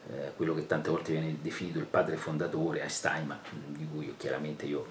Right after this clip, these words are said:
mi pare in un video ho già detto che, mm, no, no, non è, non lo possiamo considerare proprio, sì, che poi Einstein si sia interessato, abbia, abbia par-, parlato proprio lui di, di, di, di, di, di quanti, eccetera, ma la meccanica quantistica non è semplicemente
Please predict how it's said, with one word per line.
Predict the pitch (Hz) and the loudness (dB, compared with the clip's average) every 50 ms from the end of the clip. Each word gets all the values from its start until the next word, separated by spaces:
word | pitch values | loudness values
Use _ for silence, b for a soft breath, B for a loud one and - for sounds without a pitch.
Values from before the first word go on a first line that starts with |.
| 73 73 71 76 | -8 -8 -6 -6
mi | 76 | -2
pare | 73 - 78 78 | 4 4 4 4
in | 78 76 | 4 0
un | 73 | 0
video | 76 80 78 76 71 | 0 0 0 0 0
ho | |
già | - - 80 | 2 2 2
detto | 76 - 80 73 - - - - | 2 2 0 -2 -2 -2 -2 -2
che, | 76 - - B B B B B B B B B B B B - - - | -2 -4 -6 B B B B B B B B B B B B -18 -16 -12
mm, | - 71 69 73 76 - - - - - 73 | -12 -10 -8 -8 -8 -8 -8 -10 -10 -8 -6
no, | 78 78 - - | -6 -6 -6 -6
no, | 92 90 - - | -8 -6 -4 0
non | 101 104 107 110 | 4 8 8 8
è, | 107 - | 10 12
non | 110 110 110 | 12 12 12
lo | 110 | 12
possiamo | - 107 101 - - 110 98 92 | 12 12 10 12 12 10 10 10
considerare | 90 92 90 - - - 90 87 82 80 | 8 8 6 6 6 6 8 8 8 8
proprio, | 87 82 78 82 80 80 B B B B B | 6 4 4 4 0 0 B B B B B
sì, | B - 107 98 | B 6 6 6
che | - 80 | 6 4
poi | - - 117 110 98 87 90 - | 10 12 12 12 12 12 10 6
Einstein | 92 - - 104 104 104 - 98 87 | 6 4 6 6 6 6 6 6 6
si | - 90 | 6 4
sia | - - 98 | 4 4 4
interessato, | 90 - - 90 85 - - - 95 95 107 110 101 87 | 6 6 6 6 6 8 6 6 10 12 12 12 12 10
abbia, | 80 80 82 80 80 80 | 8 6 6 4 4 4
abbia | 80 92 90 | 2 2 2
par-, | - 87 90 - - - - | 4 4 2 2 0 -2 0
parlato | - 78 80 85 92 98 95 87 85 | 2 4 6 6 8 8 8 8 6
proprio | 90 85 80 90 87 | 6 6 4 4 4
lui | 90 95 98 95 | 6 6 4 4
di, | 82 80 80 78 76 | 4 4 2 2 2
di, | 78 78 78 | 2 2 0
di, | 80 80 78 | 0 -2 -2
di, | 80 78 76 73 | 0 2 2 2
di, | 76 78 76 - B B B B B B | 4 2 0 0 B B B B B B
di | - 85 | -6 -6
quanti, | - - 82 85 98 110 101 - - - - | -2 2 4 6 8 8 6 6 6 4 4
eccetera, | - - 104 95 - - - 76 | 6 8 8 10 10 8 4 0
ma | 76 80 | 0 -2
la | 85 | -2
meccanica | 85 - - 113 113 101 92 | 0 6 10 12 12 12 12
quantistica | 92 107 107 104 - 101 98 - - 82 80 80 | 10 8 6 6 4 2 2 2 2 4 4 6
non | 80 90 98 | 6 6 4
è | - | 4
semplicemente | - - 90 - - 85 - - 82 85 87 85 - - 90 85 82 - - - - | 6 4 4 4 2 0 0 2 2 2 0 0 2 6 6 6 6 6 2 -8 -14